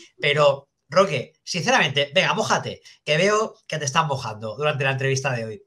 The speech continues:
¿Es tan quebradero de cabeza este tema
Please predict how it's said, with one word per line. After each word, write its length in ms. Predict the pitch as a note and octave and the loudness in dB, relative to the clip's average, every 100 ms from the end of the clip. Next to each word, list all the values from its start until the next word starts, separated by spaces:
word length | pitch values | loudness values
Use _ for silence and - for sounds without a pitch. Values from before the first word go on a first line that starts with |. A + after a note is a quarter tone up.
| _ - _ _ _ | _ -20 _ _ _
¿Es 180 | - G3 | -2 0
tan 180 | - D4 | 2 2
quebradero 460 | B3+ A#3+ G#3+ G3 F3+ | 2 2 2 4 2
de 100 | F3 | 2
cabeza 420 | D#3 E3 - C#3+ | 0 -2 -2 -4
este 280 | E3+ D#3+ D#3+ | -4 -4 -4
tema 480 | D3 D#3+ D3 C3 | -2 0 0 0